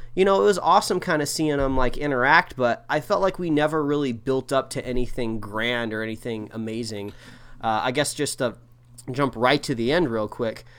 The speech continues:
um, we built up to this final fight scene underground, uh, but there was really nothing special about it 'cause an, almost an identical fight scene happened about halfway through the season in that Chinese restaurant. Obviously with less hand people,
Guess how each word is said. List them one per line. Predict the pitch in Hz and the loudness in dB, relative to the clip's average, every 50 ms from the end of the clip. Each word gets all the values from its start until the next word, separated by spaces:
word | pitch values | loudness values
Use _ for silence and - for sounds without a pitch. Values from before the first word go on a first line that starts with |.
| - - - - - - | -20 -20 -20 -20 -8 -4
um, | 123 120 117 110 104 104 104 104 101 - - - - - - - - - - - | 0 0 2 2 0 0 -2 -6 -6 -10 -12 -16 -16 -16 -16 -16 -16 -16 -12 -4
we | - 139 143 139 | 0 2 2 4
built | 127 151 151 160 160 - | 4 4 4 4 4 2
up | 151 - | 0 0
to | - 160 | 0 -2
this | 131 123 117 - | -4 -4 -4 -4
final | - 147 139 139 131 123 | -2 -2 0 0 0 0
fight | 117 - - 151 185 202 175 | -2 0 0 0 0 0 0
scene | - - 131 120 110 110 - - | -2 -2 -2 -2 -2 -4 -6 -6
underground, | 135 139 135 123 120 110 101 110 143 165 170 135 107 95 95 104 110 - - - - - - - - - - | -6 -4 -4 -4 -4 -4 0 2 4 6 6 6 4 2 -2 -6 -10 -12 -14 -18 -18 -20 -20 -20 -20 -12 -4
uh, | - 131 131 127 | -2 0 0 2
but | 123 147 151 - 170 | 2 0 -2 0 2
there | 202 202 | 2 4
was | 202 196 175 | 4 2 0
really | 226 220 220 214 | 0 -2 -2 0
nothing | 208 202 202 208 - 202 190 190 | 2 2 2 2 2 2 2 2
special | - - - - - 202 240 - - - 165 147 | 2 0 -2 0 2 2 2 2 2 0 0 2
about | 135 123 123 120 123 123 | 4 4 4 4 4 4
it | 120 - | 0 -2
'cause | - 170 147 135 127 123 - | -2 -2 -2 -2 -4 -6 -8
an, | 160 156 - - | -8 -8 -4 2
almost | 170 180 185 196 196 190 - | 2 2 4 2 0 -2 -2
an | 175 165 | -2 -2
identical | 156 147 131 117 151 160 170 196 190 - 151 131 | 0 -2 -2 0 0 0 0 0 -2 -2 -4 -6
fight | - - 170 180 185 - | -4 -2 -2 -2 -2 -4
scene | - - 151 135 | -4 -4 -4 -4
happened | 123 131 175 220 262 - - 127 127 127 | -2 -2 0 0 0 0 0 -2 -2 0
about | 120 127 123 - - | 2 2 0 0 -2
halfway | - - 147 147 151 143 - 156 139 123 | -2 2 4 4 4 4 0 -2 0 0
through | - - 147 139 131 | 0 0 -2 -2 -2
the | 117 110 | -2 -4
season | - - - 208 226 220 156 127 120 117 117 - - | -4 -4 -4 -4 -4 -2 -2 0 0 0 -2 -2 -4
in | - 139 135 | -6 -4 -4
that | 131 123 - - | -2 -4 -4 -6
Chinese | - - 147 135 131 131 127 113 - | -6 -6 -4 -2 -2 -2 -2 -2 0
restaurant. | 147 170 202 - - 127 113 104 101 101 - - - - - - - - - - | 0 0 0 0 -2 -2 0 0 0 -2 -4 -8 -16 -14 -14 -14 -14 -14 -10 -2
Obviously | - 120 165 190 196 196 185 165 - 185 170 160 151 147 | 4 6 8 8 8 6 6 4 4 4 4 4 6 4
with | 139 131 131 123 - | 4 2 0 -2 -2
less | 131 131 135 135 123 - - - | 0 2 4 4 4 2 -2 -2
hand | - - 151 160 175 170 147 127 117 117 | -2 0 2 2 4 4 2 2 0 -2
people, | - 120 113 107 - 113 110 117 120 | -4 -4 -4 -4 -2 -2 -2 -2 -2